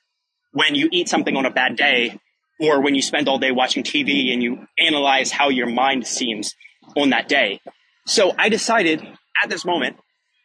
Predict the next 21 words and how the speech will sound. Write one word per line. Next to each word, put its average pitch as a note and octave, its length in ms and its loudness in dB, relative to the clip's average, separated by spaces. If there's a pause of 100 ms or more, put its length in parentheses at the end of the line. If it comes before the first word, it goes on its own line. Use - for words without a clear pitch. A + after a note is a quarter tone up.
that E3 120 -4 (100)
I G#3 60 4
was B3+ 160 0
going G3 240 2
to D3+ 80 -2
buy D#3+ 420 2 (220)
books F3+ 240 -2
specifically - 580 0
by C#3+ 300 0
billionaires. A#2+ 640 -2 (420)
And D#3 120 0
I F3 80 2
found A3+ 240 0
this G#3 100 -4
website E3+ 380 -4
called - 240 -4 (100)
most E3+ 460 0
recommended D#3 440 -2
books C3 200 -4
dot C3 200 -4
com. A#2+ 300 0